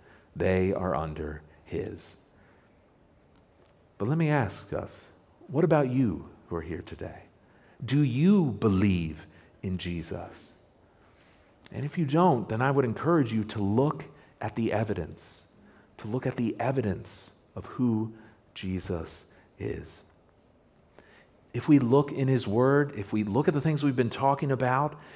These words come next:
if we see what Jesus has done and we look at it with an open heart, there is more than enough evidence to see that he is the Son of God. He is the Messiah. He is the Savior. That truth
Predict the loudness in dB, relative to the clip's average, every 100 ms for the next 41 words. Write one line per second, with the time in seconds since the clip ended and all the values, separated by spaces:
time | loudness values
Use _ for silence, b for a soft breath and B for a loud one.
0 | B -4 2 2 0 0 4 6 4 2
1 | -2 2 2 2 -2 -2 -4 -2 -2 -2
2 | -2 2 2 2 2 2 2 -2 2 2
3 | 4 0 0 2 2 2 B B B 0
4 | 0 0 0 2 8 8 8 6 6 4
5 | 2 0 0 0 0 -4 -4 -10 -6 0
6 | 2 2 -2 -6 -4 -4 -2 2 4 4
7 | 2 -4 B B B B -8 -8 -4 -2
8 | -2 -4 -8 -14 -10 -6 -2 -2 -2 -10
9 | -16 b b b -2 6 6 6 0 0
10 | -2 -2 0 2 2 2 0 0 2 4
11 | 6 6 4 -4 B B B B -4 -2
12 | 2 4 2 4 2 4 4 2 -6 0
13 | 2 2